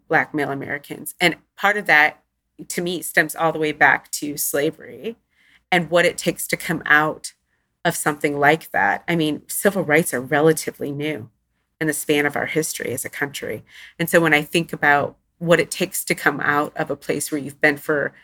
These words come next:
two hundred years treated as less than human, uh, you're not, as a group, as a demographic, and, and the government then looking at you as like, "Well, if I just throw some money at you, that'll solve the problem,"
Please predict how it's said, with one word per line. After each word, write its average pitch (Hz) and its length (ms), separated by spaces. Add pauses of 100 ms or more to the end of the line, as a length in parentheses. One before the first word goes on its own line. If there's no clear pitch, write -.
(260)
two 190 180
hundred 143 340
years 151 340
treated 151 400
as 143 220
less 143 180
than 139 160
human, 156 720 (960)
uh, 175 60
you're 165 160
not, 165 320 (480)
as 175 160
a 170 60
group, 160 400
as 156 160
a 147 40
demographic, 147 880 (460)
and, 160 240 (160)
and 170 220 (100)
the 175 140 (160)
government 180 500
then 156 200
looking 160 340
at 143 140
you 151 260
as 143 340
like, 143 180
"Well, 160 120
if 151 100
I 151 80
just - 240
throw 151 140
some 143 200
money 143 220
at 127 240
you, 143 180
that'll 127 220
solve - 300
the - 80
problem," 143 640